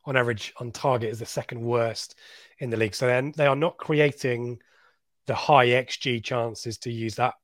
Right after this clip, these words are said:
phrase. The formation and the personnel has been a little bit, there are some consistent selections in there, but do you wanna ma-,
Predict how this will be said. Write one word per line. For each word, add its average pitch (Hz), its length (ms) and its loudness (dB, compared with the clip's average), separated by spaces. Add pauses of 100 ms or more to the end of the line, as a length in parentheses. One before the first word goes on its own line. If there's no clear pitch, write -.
phrase. 104 680 -6 (500)
The 135 120 -2
formation 147 720 0
and 135 200 -6
the 131 60 -4
personnel 135 560 0
has 120 100 -4
been 131 180 -2
a 123 60 0
little 139 360 -2
bit, 123 240 -2 (300)
there 143 100 2
are 143 40 4
some 147 200 -4
consistent 156 500 -6
selections 139 440 -2
in 139 120 0
there, 113 140 -2
but - 460 -4 (1500)
do 139 120 -6
you - 20 2
wanna 131 160 2
ma-, 139 520 0